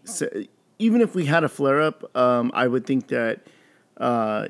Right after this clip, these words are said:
being a Galaxy for, for as long as I've been, it's just gonna be the team setting me up to be disappointed. <laughs> Uh, because it'll, it'll get my hopes up and then they'll come crashing back down.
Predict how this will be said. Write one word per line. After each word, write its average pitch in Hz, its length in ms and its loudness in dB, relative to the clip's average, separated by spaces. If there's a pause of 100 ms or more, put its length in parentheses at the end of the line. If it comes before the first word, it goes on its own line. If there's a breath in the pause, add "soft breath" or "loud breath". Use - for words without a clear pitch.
(140)
being 147 180 2
a 143 60 2
Galaxy 135 400 0
for, 123 480 0
for 123 420 -2
as 113 160 -2
long 127 220 2
as 113 80 -2
I've 107 240 -4
been, 123 520 0
it's - 340 -6
just - 280 -6
gonna 127 160 0
be 117 100 -2
the 107 120 -6
team 110 320 -4
setting 110 300 -4
me 104 120 -4
up 104 180 -8
to 98 320 -6 (180)
be 110 120 -6
disappointed. - 680 -12 (500)
<laughs> 165 460 -6 (680 loud breath)
Uh, 123 260 0
because 151 340 2
it'll, 160 160 4
it'll 165 160 4
get 170 140 2
my 175 100 4
hopes 156 280 4
up 170 220 2
and 147 160 4
then 135 220 2
they'll 131 120 4
come 120 240 -2
crashing 110 640 -6
back 95 200 -8
down. 98 200 -6